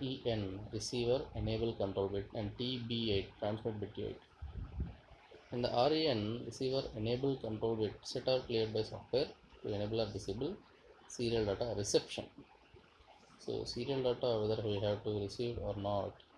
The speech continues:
it will be set or cleared by this software part.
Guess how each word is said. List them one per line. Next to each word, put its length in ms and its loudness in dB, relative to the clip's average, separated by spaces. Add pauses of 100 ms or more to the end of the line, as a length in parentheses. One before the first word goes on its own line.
(400)
it 120 -10
will 80 -4
be 100 -4
set 180 -2
or 120 6
cleared 340 0
by 80 2
this 300 -2 (280)
software 380 -2
part. 240 0